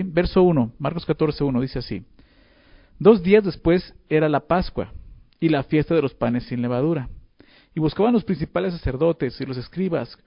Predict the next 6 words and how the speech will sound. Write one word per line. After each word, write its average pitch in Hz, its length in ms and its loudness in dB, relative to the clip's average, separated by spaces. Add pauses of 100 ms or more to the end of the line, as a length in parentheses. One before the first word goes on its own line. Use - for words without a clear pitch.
(220)
cómo 156 220 -2
prenderle 143 480 2
por 123 180 -4
engaño 123 520 -4 (340)
y 127 60 -8
matarle. 117 580 -6